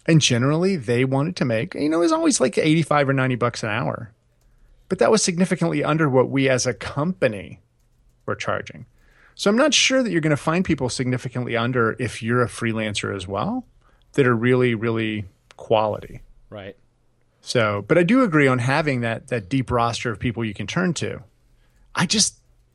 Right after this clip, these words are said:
Speaker 1: don't know that you're gonna make a whole lot of money on that. A small percentage of what you charge to me would be, like, thirty percent or fifty percent of what you charge.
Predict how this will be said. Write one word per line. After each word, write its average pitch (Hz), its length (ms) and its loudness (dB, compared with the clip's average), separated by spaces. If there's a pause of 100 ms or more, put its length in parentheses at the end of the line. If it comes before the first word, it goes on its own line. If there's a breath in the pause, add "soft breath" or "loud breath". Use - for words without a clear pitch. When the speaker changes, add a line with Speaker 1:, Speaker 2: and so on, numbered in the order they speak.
(200)
Speaker 1:
don't 180 260 -4
know 160 160 2
that 143 180 -2
you're 143 80 -2
gonna 123 340 -2 (640)
make 139 200 -2
a 110 60 -6
whole 160 760 0
lot 123 200 4
of 113 60 -2
money 107 340 -8 (360)
on 101 140 -6
that. 98 180 -8
A - 60 -4
small 226 340 2
percentage 170 440 2
of 139 80 2
what 139 120 4
you 131 80 -2
charge 127 380 0
to 143 60 -4
me 143 100 2
would 127 120 2
be, 117 120 0
like, 107 180 -2
thirty 113 360 0
percent 104 420 -4
or 104 80 -6
fifty - 300 -6
percent 110 320 -6
of 98 80 -6
what 101 120 -2
you 104 100 -6
charge. - 340 -8